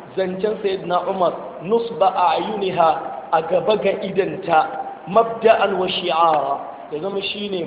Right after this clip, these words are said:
mafarin rayuwarta, kuma shine symbol, shine motto." Kuna nuna abu da ake ce masa motto ba?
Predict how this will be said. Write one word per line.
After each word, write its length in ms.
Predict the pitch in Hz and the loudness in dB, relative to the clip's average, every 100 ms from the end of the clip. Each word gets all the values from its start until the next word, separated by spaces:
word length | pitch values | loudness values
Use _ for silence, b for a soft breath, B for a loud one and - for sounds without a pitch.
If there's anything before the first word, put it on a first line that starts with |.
| - | -2
mafarin 680 | 196 - 226 208 208 226 208 | -4 0 4 6 4 0 -2
rayuwarta, 720 | 214 196 214 214 214 - 185 175 180 - - - | 0 0 -2 -4 -4 2 4 4 0 -10 -12 -8
kuma 260 | 180 185 | -6 -6
shine 960 | 185 196 196 202 190 185 185 180 185 180 - - - | -6 -8 -8 -6 2 4 6 4 0 -6 -10 -16 -12
symbol, 520 | 214 214 180 175 - - - - | -8 -6 0 0 0 -4 -10 -10
shine 520 | - 220 208 180 165 | -8 -4 -2 -2 2
motto." 460 | 214 214 - - 156 - - - - - - - - - - - - - - - - - - | 2 2 -2 -2 -2 -4 -8 -10 -14 -16 -18 -10 -8 -8 -10 -20 -20 -20 -20 -20 -20 -20 -10
Kuna 260 | 190 175 | -6 -4
nuna 220 | 170 185 180 | -2 0 0
abu 80 | |
da 80 | 160 | 0
ake 200 | 180 190 | -2 -4
ce 120 | 196 | -6
masa 200 | 180 180 165 | -6 -6 -6
motto 420 | 185 185 - | -6 -6 -6
ba? 120 | 175 | -6